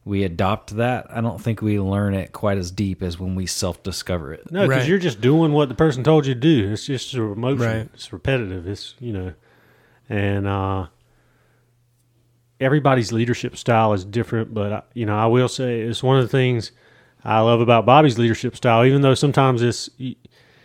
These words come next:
Speaker 2: you feel like you've been threw off into the deep end, uh, it is valuable because you are doing it and learning it
Speaker 1: Mm-hmm.
Speaker 2: yourself, and you're not
Speaker 3: Right.
Speaker 2: just doing something somebody told you to do.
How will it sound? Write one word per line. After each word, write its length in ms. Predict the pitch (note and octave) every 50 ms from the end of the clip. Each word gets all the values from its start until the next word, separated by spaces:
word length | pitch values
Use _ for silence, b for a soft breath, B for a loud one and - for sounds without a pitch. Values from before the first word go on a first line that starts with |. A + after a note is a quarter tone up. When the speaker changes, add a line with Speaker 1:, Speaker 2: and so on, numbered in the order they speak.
| b b b
Speaker 2:
you 160 | b A#2 A2 G#2
feel 420 | - - - B2+ B2 C3 B2+ B2+
like 200 | A#2+ A#2+ A2 -
you've 120 | B2 G#2+
been 140 | G2+ B2 G#2+
threw 260 | - - A#2+ A#2+ A#2+
off 200 | A#2 G#2+ A2 -
into 260 | A#2+ G#2+ G2 - B2 G#2+
the 120 | G2 F#2+
deep 260 | F2 G#2 B2+ C3 B2 A2+
end, 340 | G#2+ G2+ G#2 G#2+ G2+ F#2+ - b b b b b b b b b b b b
uh, 500 | - A2 G2+ G2 G2 F#2+ F#2+ F#2 F#2 G#2 - _ _ -
it 220 | C3 A#2+ A#2 -
is 600 | A#2 A2+ G#2 G#2 G2+ G2 G2 F#2 F2+ - - - - _ _ _ _ _ _ _ -
valuable 840 | G2 - - A2+ A2+ A2+ A#2+ B2 A#2 A2+ G#2+ F#2 A2 G2+ G2 G2 G2
because 600 | F#2+ - G#2+ F#2+ - - A2+ A2 G#2+ G#2 G2 F2+ F#2+
you 340 | G#2 G#2+ A#2 B2 A#2+ A#2
are 140 | A2+ G#2 G2+ F2+ - _
doing 360 | - C3 A#2 A2+ B2 A#2+ A2+ A2+
it 160 | G#2+ G#2+ -
and 180 | G#2+ F#2+ G2
learning 360 | F#2+ G2+ G#2 A2 A2 A2 G#2 G2+
it 100 | G#2 -
Speaker 1:
Mm-hmm. 60 | - G#2+
Speaker 2:
yourself, 460 | A2+ F#2+ E2 - A#2 A2+ A2 G#2+ -
and 60 | A2
you're 80 | G#2 G#2
not 120 | A#2+ A#2
Speaker 3:
Right. 80 | A2 A2
Speaker 2:
just 260 | A2+ - - A2 G2
doing 340 | - B2+ A#2+ A#2+ A#2 A2+ G#2+
something 360 | - - A2+ G#2 - G2+ F#2
somebody 340 | - - A2 G#2 G2+ G2 -
told 260 | - - G#2+ G2 F2
you 60 | F#2 E2+
to 80 | F2
do. 360 | E2 - - G2 F2+ F2 F2+